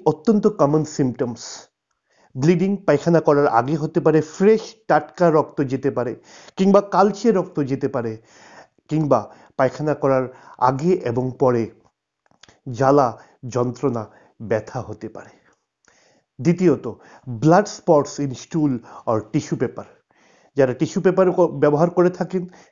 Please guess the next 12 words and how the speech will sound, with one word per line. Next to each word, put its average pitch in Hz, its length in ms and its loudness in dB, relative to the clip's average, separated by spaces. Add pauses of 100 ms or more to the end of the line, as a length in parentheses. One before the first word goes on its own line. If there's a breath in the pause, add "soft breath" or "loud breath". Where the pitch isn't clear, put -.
কিংবা 240 200 2
যারা 220 120 2
নরমাল 170 320 2
টয়লেট 147 380 2
ব্যবহার 135 320 0
করে 135 200 0
থাকেন, 131 300 -8
সেখানে 139 520 -4 (360 soft breath)
ব্লাড 135 320 2
স্পটস - 640 -2
থাকতে - 300 -14
পারে 110 260 -12